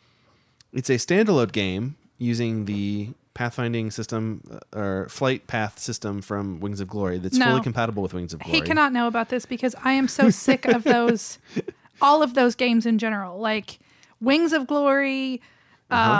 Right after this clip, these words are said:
Speaker 2: um, the, the Star Wars one, the, the
Speaker 1: Yeah.
Speaker 2: Star Trek one, the
Speaker 1: Yeah.
Speaker 2: Dungeons and Dragons. I am so sick of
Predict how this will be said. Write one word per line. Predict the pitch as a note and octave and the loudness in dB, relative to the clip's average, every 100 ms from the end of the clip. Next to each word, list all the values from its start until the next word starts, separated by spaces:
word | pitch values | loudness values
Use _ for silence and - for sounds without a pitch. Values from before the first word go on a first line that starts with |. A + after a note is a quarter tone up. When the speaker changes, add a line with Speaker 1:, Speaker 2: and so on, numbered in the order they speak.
| F#3+ | 2
Speaker 2:
um, | F#3+ - _ | -4 -10 _
the, | - B3 A3+ | -2 -2 0
the | A3+ A3+ | -4 -4
Star | - D4+ D#4+ | 2 4 4
Wars | D#4 D4+ C#4+ | 2 0 0
one, | C#4+ C4 C4 | 0 2 2
the, | B3+ A#3 | 0 0
the | A#3 | -2
Speaker 1:
Yeah. | |
Speaker 2:
Star | A3 A#3+ A3 | -2 -2 -2
Trek | - - - | -2 -2 0
one, | C#4+ C#4 | 0 4
the | |
Speaker 1:
Yeah. | B3 G#3+ | 4 2
Speaker 2:
Dungeons | A3+ A3 | 0 0
and | A3+ | 0
Dragons. | A#3+ B3 A#3 | 2 0 0
I | A#3+ | 2
am | C#4 | 2
so | C4 D4+ C#4+ | 4 2 2
sick | - G#3+ G#3 | 0 -4 -4
of | A#3 | -6